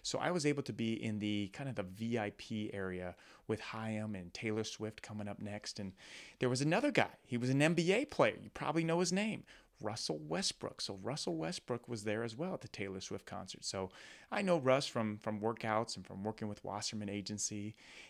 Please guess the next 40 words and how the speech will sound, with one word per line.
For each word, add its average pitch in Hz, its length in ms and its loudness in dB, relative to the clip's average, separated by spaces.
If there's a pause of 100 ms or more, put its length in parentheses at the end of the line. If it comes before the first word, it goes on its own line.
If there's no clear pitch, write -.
(140)
And 101 240 -4
we 110 80 0
got 107 220 0
to 113 60 -6
talking 104 720 -2
while 95 160 -2
Chaim 104 400 0
was 101 140 -6
going, 101 320 -4
and 101 100 -8
we're 113 60 -6
talking 107 420 0
workouts, 95 640 -2
and 107 100 -6
we're 104 100 -2
talking 110 360 -8
basketball. 95 800 -2
You 147 100 -2
know, 73 140 0
it's - 180 -6
just, - 220 -12 (400)
just, 190 260 4
just 185 180 0
chatting 117 460 4
and 117 100 2
just - 280 -2 (500)
shooting 165 340 6
the 139 60 8
breeze 117 320 6
together 117 440 8
for 117 180 4
about 113 240 6
an 110 100 4
hour. 117 380 4
And 120 160 -2
then 131 100 0
Taylor 160 400 -2
Swift - 400 -2
comes 90 300 -4
on. 80 240 -12